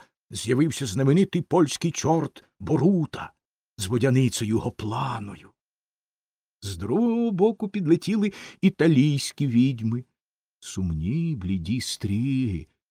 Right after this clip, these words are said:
та веселі й балакучі бефани.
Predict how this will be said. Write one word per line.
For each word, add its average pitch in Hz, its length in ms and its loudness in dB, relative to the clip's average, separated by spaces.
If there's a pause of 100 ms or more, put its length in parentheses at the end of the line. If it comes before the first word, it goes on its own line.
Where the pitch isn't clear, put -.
(160)
та 107 40 2
веселі 117 440 4
й 117 40 4
балакучі 101 760 -2
бефани. 85 760 -6